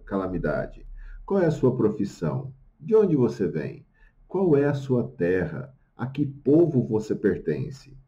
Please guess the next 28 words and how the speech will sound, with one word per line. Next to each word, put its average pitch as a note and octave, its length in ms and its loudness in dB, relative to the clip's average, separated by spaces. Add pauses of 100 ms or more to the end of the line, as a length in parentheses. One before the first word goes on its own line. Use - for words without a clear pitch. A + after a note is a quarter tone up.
(240)
E F#2 140 2
ele G2+ 140 6
respondeu: F2+ 720 -2 (300)
"Eu G2+ 160 2
sou G#2 320 2
hebreu, F2 680 2 (220)
adorador G2+ 720 4
do C3 120 0
Senhor, F2 720 0 (200)
o F2 120 -4
Deus B2+ 400 6
dos C3 240 -4
céus G2+ 360 2
que G#2 120 -6
fez G2 300 0
o C3 80 4
mar F2+ 440 -2 (300)
e G#2+ 100 4
a G2+ 80 6
terra." D#2 600 -4 (320)
E G#2+ 80 -6
com B2 220 2
isso B2 220 2
eles A#2+ 220 -2
ficaram A2 440 -4 (140)
apavorados G#2 1000 0
e F2+ 60 -4
perguntaram: F2 720 -2